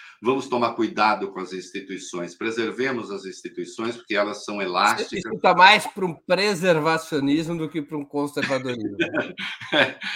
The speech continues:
Speaker 1: É, é, preservacionismo da democracia. É, são reacionários. Veja a barbaridade, aliás, com voto do P T também, né?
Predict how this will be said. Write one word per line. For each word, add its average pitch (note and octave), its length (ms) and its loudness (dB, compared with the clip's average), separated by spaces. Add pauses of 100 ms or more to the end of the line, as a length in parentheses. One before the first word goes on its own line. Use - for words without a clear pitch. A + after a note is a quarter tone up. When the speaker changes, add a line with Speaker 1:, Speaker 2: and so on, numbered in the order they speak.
(160)
Speaker 1:
É, - 80 6
é, C3 140 6
preservacionismo C#3 960 2
da B2 100 2
democracia. A2+ 640 -4 (560)
É, A#2 800 10
são G3+ 200 -6
reacionários. G3 800 2
Veja B3 240 -2
a G3+ 40 -2
barbaridade, C3+ 920 2
aliás, G#2+ 300 -10
com - 160 -12
voto G#2+ 300 -8
do B2 120 -20
P A#2+ 140 -6
T - 260 -12
também, - 280 -20
né? - 200 -18